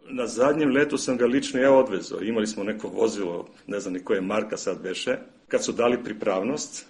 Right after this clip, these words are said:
nekog sam tu našao, ja sam morao ja da razmišljam isto neke makete i dovezao sam ga do aviona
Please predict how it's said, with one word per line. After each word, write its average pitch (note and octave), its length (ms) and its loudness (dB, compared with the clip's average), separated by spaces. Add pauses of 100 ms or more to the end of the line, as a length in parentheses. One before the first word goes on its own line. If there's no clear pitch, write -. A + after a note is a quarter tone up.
nekog A2 280 -4
sam - 200 -6
tu A#2+ 140 -2
našao, G2+ 380 2
ja B2 100 4
sam A#2 160 0
morao B2+ 180 8
ja B2 60 10
da A#2+ 80 8
razmišljam A2 480 4
isto F#2+ 220 -6
neke F2+ 540 -4
makete F#2 460 -4 (520)
i A2 120 0
dovezao A#2 380 8
sam F#2 180 -8
ga F2+ 80 -2
do F#2 120 -4
aviona F2 400 -4